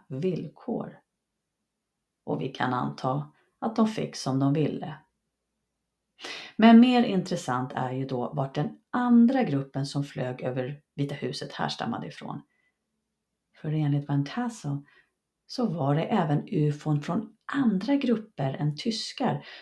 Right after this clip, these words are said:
som visade sig på himlen över Washington D C.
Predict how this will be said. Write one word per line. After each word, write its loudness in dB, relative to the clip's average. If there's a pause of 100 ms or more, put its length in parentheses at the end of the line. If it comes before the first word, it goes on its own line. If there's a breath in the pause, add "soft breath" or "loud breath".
som -2
visade -2
sig -4
på -2
himlen -2
över -2
Washington -2
D -4
C. -8